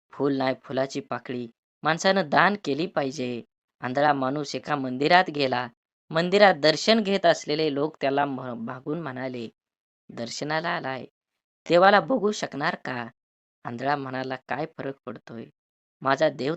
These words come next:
तर मला पाहतोय ना." दृष्टी नसली तरी चालेल,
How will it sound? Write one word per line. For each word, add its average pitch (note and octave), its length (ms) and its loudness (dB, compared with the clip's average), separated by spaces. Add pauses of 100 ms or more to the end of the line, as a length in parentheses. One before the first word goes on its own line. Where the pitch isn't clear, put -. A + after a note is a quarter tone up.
तर F3+ 100 -2
मला D#3+ 200 -4
पाहतोय D3 420 -10
ना." D3 180 -14 (760)
दृष्टी C3+ 500 -8
नसली B2+ 440 -10
तरी - 160 -10
चालेल, A2+ 440 -12